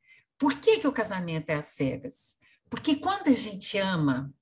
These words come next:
quando a gente tá num estado não só de apaixonamento, mas em especial o estado de apaixonamento,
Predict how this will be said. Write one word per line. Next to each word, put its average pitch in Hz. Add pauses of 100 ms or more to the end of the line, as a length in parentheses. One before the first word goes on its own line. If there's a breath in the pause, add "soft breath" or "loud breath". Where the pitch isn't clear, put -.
quando 320
a 311
gente 233
tá 233
num 190
estado 208
não -
só 330
de 240
apaixonamento, 214
mas 220
em 330
especial 220
o 190
estado 165
de -
apaixonamento, 160